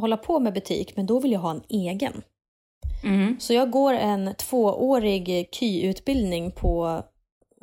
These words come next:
Speaker 1: Uppsala universitet,
Speaker 2: Mm.
Speaker 1: eh, som heter försäljning inom detaljhandel. Eh, och när jag är klar med den och har examinerats så var det bara för mig att leta lokal.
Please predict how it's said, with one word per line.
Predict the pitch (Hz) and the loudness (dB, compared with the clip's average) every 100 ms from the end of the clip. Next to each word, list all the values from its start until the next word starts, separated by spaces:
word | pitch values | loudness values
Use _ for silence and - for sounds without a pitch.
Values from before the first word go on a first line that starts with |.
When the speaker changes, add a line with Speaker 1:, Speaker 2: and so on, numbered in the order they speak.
| _ - | _ -8
Speaker 1:
Uppsala | 208 - 185 185 | -6 -2 -2 0
universitet, | 180 170 - 208 - - _ - - | -2 -4 -2 -4 -4 -12 _ -16 -4
Speaker 2:
Mm. | 190 190 226 - - | 0 2 0 -8 -10
Speaker 1:
eh, | 196 | -8
som | 190 202 | -6 -4
heter | 196 185 | -4 -4
försäljning | 202 - 226 202 190 185 | -4 -2 0 0 -2 -2
inom | 196 185 | -2 -2
detaljhandel. | 185 185 196 202 247 - - _ _ _ _ 196 214 _ _ _ _ _ _ - | -4 -2 -2 -2 -2 -4 -8 _ _ _ _ -18 -18 _ _ _ _ _ _ -4
Eh, | 202 196 190 185 180 - _ - | -2 -2 -2 -2 -4 -8 _ -6
och | 214 214 - 214 | -6 -8 -18 -14
när | - 233 240 | -4 0 2
jag | 240 | 2
är | 226 | 0
klar | 233 247 254 | 0 0 0
med | 247 | 0
den | 226 247 240 | 0 0 -2
och | |
har | 214 202 196 - _ _ - | -2 -2 -6 -10 _ _ -10
examinerats | 214 - 214 202 190 196 - - - | -8 -6 -4 -4 -4 -8 -6 -8 -8
så | - - 208 180 180 190 - _ _ _ - | -10 -4 -2 -2 -6 -8 -14 _ _ _ -4
var | 233 | 0
det | 226 | 2
bara | 190 | 0
för | 175 185 | -2 -2
mig | 175 | -2
att | |
leta | 175 165 165 | -2 -2 -4
lokal. | 175 - - - | -6 -4 -4 -6